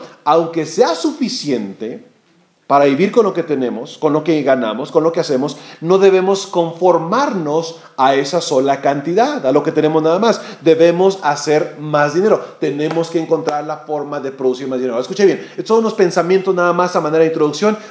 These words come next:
para que sepa de qué vamos a hablar en estas lecciones en esta semana. Entonces, síganme, por favor, hermanos. Entonces, debemos de, ah, buscar la manera de hacer o producir más dinero. La vida será más cara cada día.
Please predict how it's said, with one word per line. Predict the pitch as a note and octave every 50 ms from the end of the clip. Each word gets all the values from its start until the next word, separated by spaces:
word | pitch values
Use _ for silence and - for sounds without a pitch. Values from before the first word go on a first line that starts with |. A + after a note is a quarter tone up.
| - -
para | D3+ D3 C#3+ -
que | C#3+ C3
sepa | - D#3+ - F3 D#3+
de | C#3 C3+
qué | - D#3 C#3+
vamos | C#3+ D3+ C#3+ -
a |
hablar | C#3+ C3 C3+ C#3
en | C3
estas | B2+ D3 C#3
lecciones | B2+ B2 - C#3+ C3 C#3 C#3 - - - -
en | C3+ D3 C#3
esta | C3 - C3+
semana. | - B2+ A2+ A2+ A2+
Entonces, | A2+ E3 D3+ -
síganme, | F3 D#3 C#3+ B2+ A#2+
por | - A2+ -
favor, | A2+ A2+ A2+ G#2+
hermanos. | F#2+ F2 D#2+ D#2+ - - - - - -
Entonces, | F#3 G3 F#3+ A#3+ A3+ G3 F3 D#3+ - - - - -
debemos | - E3+ E3 F#3 F#3+ F#3 F#3 G3 G3 F#3+ - - C3+
de, | D3 E3 F3 F3+ E3+ - - - -
ah, | C#3+ D3+ D#3 E3 D#3+ C#3+
buscar | C#3+ - - - E3 D#3 D#3
la | F3+ F3+
manera | F3+ F3 E3+ E3 D#3+ D#3 D#3 E3 E3+ E3 D3+
de | B2+ D3+ D#3 D#3+ E3 E3 -
hacer | C3 A#2+ - - D3+ D3+ D#3 D#3
o | D#3 -
producir | - C3+ C3 B2+ C3 C#3+ B2+
más | A#2+ B2 B2 B2 A#2+
dinero. | C3+ C#3 D#3 D#3 C3 G#2+ - - - - - - - - - D#3
La | F3 E3+ D#3+
vida | D#3 G3+ G#3 F#3 G3+ G3 G3
será | - F3+ D#3 D#3 D#3 D#3+
más | D#3+ D#3+ D#3+ D#3+ - -
cara | - - E3 D#3 D#3 C#3+ A#2 G#2 - - - - _
cada | - D#3+ C#3+ C3+ A#2 - C3+
día. | A2+ C3+ C#3+ C3 A2 G2 E2 - -